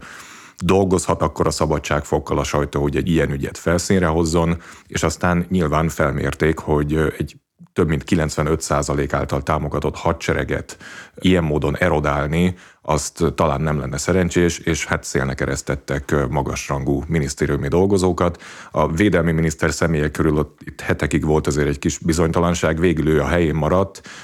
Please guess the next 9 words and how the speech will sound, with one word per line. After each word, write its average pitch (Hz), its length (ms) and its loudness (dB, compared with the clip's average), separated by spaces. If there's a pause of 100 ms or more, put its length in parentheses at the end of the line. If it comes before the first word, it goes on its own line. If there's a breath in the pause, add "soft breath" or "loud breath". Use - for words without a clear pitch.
(120 loud breath)
meglátjuk 73 540 -2
majd, 76 160 0
hogy 78 120 0
az 73 100 0
ő 76 240 2
sorsa 78 400 0
mi 87 100 2
lesz, 90 400 2
de 85 520 0